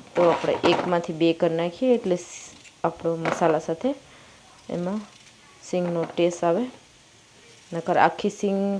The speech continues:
પાકવામાં પણ, મોટી જાડી સિંગ હોય તો શું બરાબર પાકે નહીં, એટલા માટે મેં અહીંયા,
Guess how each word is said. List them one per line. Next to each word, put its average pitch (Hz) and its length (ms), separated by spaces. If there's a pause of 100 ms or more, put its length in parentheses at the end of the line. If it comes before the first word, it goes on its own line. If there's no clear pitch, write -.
પાકવામાં 180 600
પણ, 262 160 (540)
મોટી 180 360
જાડી 180 320
સિંગ 180 200
હોય 170 240
તો 254 60 (720)
શું 196 200
બરાબર 170 320 (100)
પાકે 170 340
નહીં, 214 220 (120)
એટલા 165 280
માટે 156 220
મેં 156 180
અહીંયા, 208 260